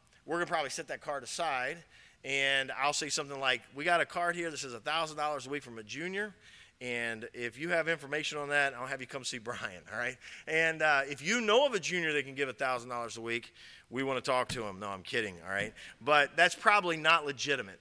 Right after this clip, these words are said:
and we only want a legitimate promise, all right? And so we do ask that you would put, uh, an age, uh, mark which category you fall into. Let's have a word of prayer,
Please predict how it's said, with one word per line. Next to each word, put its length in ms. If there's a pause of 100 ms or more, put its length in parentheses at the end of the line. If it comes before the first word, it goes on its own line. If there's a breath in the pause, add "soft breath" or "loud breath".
and 100
we 160
only 220
want 240
a 40
legitimate 640
promise, 520
all 60
right? 80
And 100
so 100
we 120
do 180
ask 260
that 180
you 60
would 160
put, 240 (400 loud breath)
uh, 260
an 220
age, 520 (280 loud breath)
uh, 400 (240)
mark 400
which 380 (160)
category 540
you 80
fall 360
into. 240
Let's 220
have 140
a 20
word 180
of 80
prayer, 380